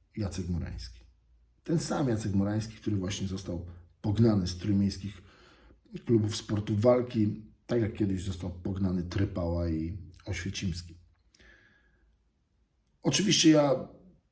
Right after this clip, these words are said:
dużo w życiu widziałem, dużo słyszałem, ale po raz kolejny zostałem zaskoczony. No cóż, jaki jest to wielki łeb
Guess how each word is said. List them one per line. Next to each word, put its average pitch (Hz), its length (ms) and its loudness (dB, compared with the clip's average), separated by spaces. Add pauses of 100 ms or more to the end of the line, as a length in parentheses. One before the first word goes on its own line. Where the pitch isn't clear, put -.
(180)
dużo 131 280 4
w 101 40 4
życiu 104 260 0
widziałem, 104 640 0 (580)
dużo 95 280 -4
słyszałem, 87 580 -6 (1800)
ale 127 220 4
po - 160 -2
raz 107 160 -2
kolejny 98 360 -2
zostałem 85 480 -6
zaskoczony. 82 540 -10 (1200)
No 143 140 2
cóż, - 540 -4 (1000)
jaki 190 380 6
jest 139 200 8
to 123 80 4
wielki 127 400 4
łeb 101 480 0